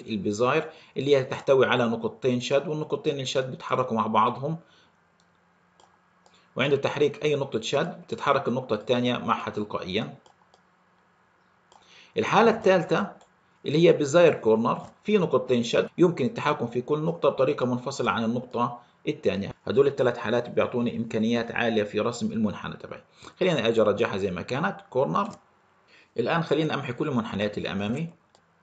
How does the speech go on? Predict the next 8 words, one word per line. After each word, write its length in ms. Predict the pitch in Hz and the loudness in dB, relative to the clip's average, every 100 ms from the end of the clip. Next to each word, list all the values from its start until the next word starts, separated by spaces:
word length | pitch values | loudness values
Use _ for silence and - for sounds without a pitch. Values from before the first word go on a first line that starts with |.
| _ _ _ _ _ _ _ _ _ - | _ _ _ _ _ _ _ _ _ -4
وأجي 480 | 107 98 135 127 - | 0 2 2 2 2
أرسم 300 | 135 - 117 | 0 0 0
منحنيات 460 | 110 - 107 113 110 | 0 0 0 0 -2
جديدة 320 | 95 117 110 | -6 0 0
باستخدام 420 | - - 95 117 | 0 -6 -4 -2
الأدوات 380 | 113 - 110 107 | 0 2 2 2
اللي 120 | 92 | -2
شرحناها. 380 | 110 98 - 80 | -4 -4 -6 -12